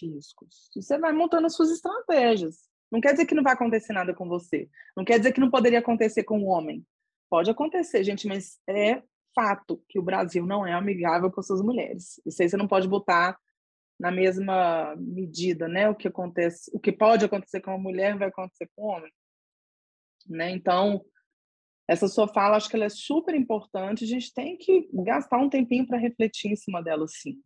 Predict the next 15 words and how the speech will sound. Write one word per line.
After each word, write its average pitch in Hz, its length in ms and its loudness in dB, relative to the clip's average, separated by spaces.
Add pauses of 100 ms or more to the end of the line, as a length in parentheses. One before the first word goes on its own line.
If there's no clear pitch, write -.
Eu 180 100 4
acho 208 240 2
que 262 100 0
não 311 180 2
é 285 60 4
simples, - 840 -14
né? 185 380 2 (240)
Não 196 160 2
é 226 100 6
um 277 120 6
vai 190 220 4
guerreira, 170 460 -2
enfrenta 170 400 -6
seus 156 280 -8
medos. - 580 -10